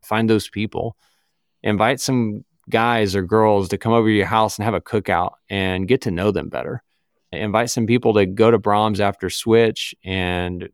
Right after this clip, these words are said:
build a little bit more rapport and relationship. But just make sure that you aren't doing it by yourself. Um, to everybody that's listening, I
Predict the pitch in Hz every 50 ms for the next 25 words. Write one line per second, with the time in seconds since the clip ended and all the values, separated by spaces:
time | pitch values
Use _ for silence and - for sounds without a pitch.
0 | - 104 110 113 123 131 120 104 98 107 107 104 92 64 90 98 98 98 98 98
1 | 95 95 95 90 - _ _ _ _ - 95 95 - - - 98 95 98 95 90
2 | 87 85 82 80 85 87 90 - - 98 92 95 - - 95 90 - _ _ _
3 | _ _ _ _ _ - 107 104 135 139 - - 113 113 117 123 127 127 - -
4 | - 107 98 98 95 95 92 90 90 71 98 95 90 87 90 82 65 - 92 87
5 | 82 85 85 82 - - _ - - 78 76 82 - - - - - - 127 -
6 | - - _ _ _ _ _ _ _ _ _ _ _ _ _ _ _ _ _ _
7 | - - 107 107 104 107 - 135 117 135 160 180 156 170 165 156 151 135 117 -
8 | - 123 120 110 - 120 104 98 98 98 104 117 135 - - 123 151 190